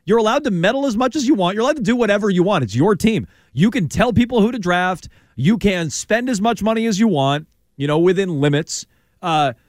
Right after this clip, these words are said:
you can spend as little as you want. You can be as hands-off as you want, but it's your team. And at the end of the day, you run it as you see fit. And so to blame Bill Belichick for the spending, the spending, the budget, he's not,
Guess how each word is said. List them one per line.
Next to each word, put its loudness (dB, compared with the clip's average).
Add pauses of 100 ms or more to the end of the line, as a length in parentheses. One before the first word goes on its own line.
(120)
you 0
can -2
spend 2
as 2
little 2
as 0
you 0
want. 0
You -4
can -2
be 0
as -4
hands-off 0
as -2
you 0
want, -2
but 2
it's -2
your 2 (120)
team. 0 (400)
And 4
at 2
the 4
end -2
of -2
the 2
day, 2 (200)
you -2
run 0
it -2
as -2
you 0
see 0
fit. -2 (520)
And -2
so 2
to 0
blame -4 (500)
Bill 2
Belichick -2
for -6
the -2
spending, -2 (520)
the 2
spending, -2 (280)
the -2
budget, -2
he's 0
not, -4